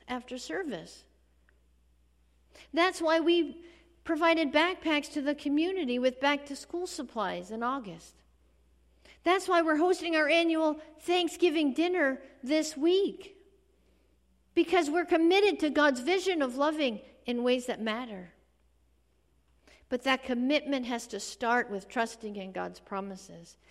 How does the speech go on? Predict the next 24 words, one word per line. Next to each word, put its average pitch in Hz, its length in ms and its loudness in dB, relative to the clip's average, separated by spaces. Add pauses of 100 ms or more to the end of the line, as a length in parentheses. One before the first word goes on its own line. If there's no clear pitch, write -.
(180)
It 247 140 0
begins 302 500 2
with 269 180 0
making 302 440 2
the 254 100 2
choice 320 480 0
to 262 140 -4
allow 233 240 2
Jesus 269 460 0
to - 140 -10
live 202 240 -6
in 226 160 -4
us. 175 340 -12 (1800)
It's 233 220 -6
not 254 400 2
just 269 180 -2
a 254 80 2
one-time 233 640 -4
event. 170 420 -12 (1600)
Every 254 480 0
day 269 400 4
we 226 160 0
are 214 100 0
presented 240 760 -2